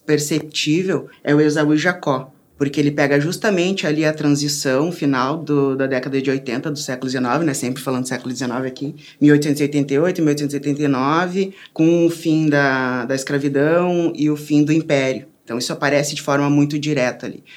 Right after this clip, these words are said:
Mas o Machado incorporou esses elementos da política e, e da formação nacional das, das mais diversas formas.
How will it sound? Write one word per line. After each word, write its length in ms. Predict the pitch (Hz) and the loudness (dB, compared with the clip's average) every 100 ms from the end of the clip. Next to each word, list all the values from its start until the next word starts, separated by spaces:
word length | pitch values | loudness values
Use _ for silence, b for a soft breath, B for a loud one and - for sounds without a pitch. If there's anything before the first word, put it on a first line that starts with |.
| B B B B | B B B B
Mas 1120 | 151 151 151 151 147 147 147 - - - - | 4 6 6 6 4 2 0 -4 -6 -6 -6
o 80 | 170 | -2
Machado 440 | 165 165 - 170 | 0 2 2 0
incorporou 500 | 214 220 196 - 180 | 0 -2 -2 -2 -2
esses 240 | 190 - 202 | 0 -2 0
elementos 500 | 190 175 165 165 - | 0 2 0 -2 -2
da 140 | 151 | -2
política 800 | 147 151 143 160 175 - - 156 | -2 -4 -2 -2 -4 -10 -4 0
e, 280 | 143 143 107 | 2 2 0
e 40 | |
da 140 | 135 143 | -2 -2
formação 480 | 156 151 147 147 165 | 0 0 0 -2 -2
nacional 360 | 160 156 147 | -2 -2 -2
das, 220 | 156 165 | -2 -4
das 320 | 147 - 143 147 | -6 -4 -2 0
mais 220 | 165 185 | 0 0
diversas 420 | 165 147 - 151 | 0 -2 -4 -10
formas. 480 | - 123 - - | -6 -6 -8 -16